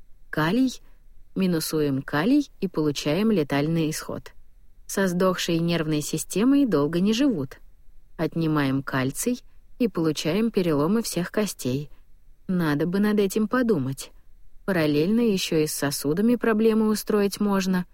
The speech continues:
Куда-то ж кальций надо будет деть. Из кости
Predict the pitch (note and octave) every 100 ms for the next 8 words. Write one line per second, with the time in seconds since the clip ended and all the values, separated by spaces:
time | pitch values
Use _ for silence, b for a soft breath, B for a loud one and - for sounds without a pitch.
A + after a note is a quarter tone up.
0 | - - - - C4 F#3 C#3 C#3+ - F3+
1 | D3+ C3 - C3+ C#3 C4+ D4 E3 D3+ D3
2 | D3 A#2 - - b b - - - F#3
3 | - - D3+ - - C#4